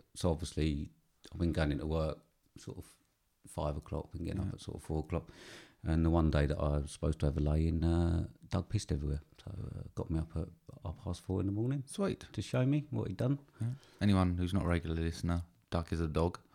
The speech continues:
Speaker 1: <laughs> Yes, yeah, he's like a
Speaker 2: Not
Speaker 1: lodge.
Speaker 2: Steve's life partner.
Speaker 1: <laughs> Yeah, like a lodger.
Speaker 2: Yeah.
Speaker 1: <laughs> A lodger's pissed again, Jill, do you
Speaker 2: Yeah.
Speaker 1: know what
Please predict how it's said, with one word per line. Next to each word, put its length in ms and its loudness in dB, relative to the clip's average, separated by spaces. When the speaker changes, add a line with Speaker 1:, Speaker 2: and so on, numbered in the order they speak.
Speaker 1:
<laughs> 40 8
Yes, 680 8
yeah, 120 2
he's 180 0
like 260 2
a 40 6
Speaker 2:
Not 120 8
Speaker 1:
lodge. 120 8
Speaker 2:
Steve's 320 10
life 320 10
partner. 420 4
Speaker 1:
<laughs> 140 -2
Yeah, 200 2
like 180 0
a 60 4
lodger. 520 4
Speaker 2:
Yeah. 260 10
Speaker 1:
<laughs> 1040 -2
A 80 -4
lodger's 320 -2
pissed 360 -2
again, 260 2
Jill, 180 2
do 60 0
you 60 0
Speaker 2:
Yeah. 80 4
Speaker 1:
know 60 4
what 80 0